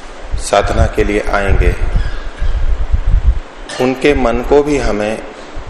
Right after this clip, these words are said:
ध्यान के लिए तैयार करना है।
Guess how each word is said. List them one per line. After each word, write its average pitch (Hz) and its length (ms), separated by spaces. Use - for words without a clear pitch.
ध्यान 107 360
के 110 100
लिए 104 180
तैयार 92 440
करना - 280
है। - 140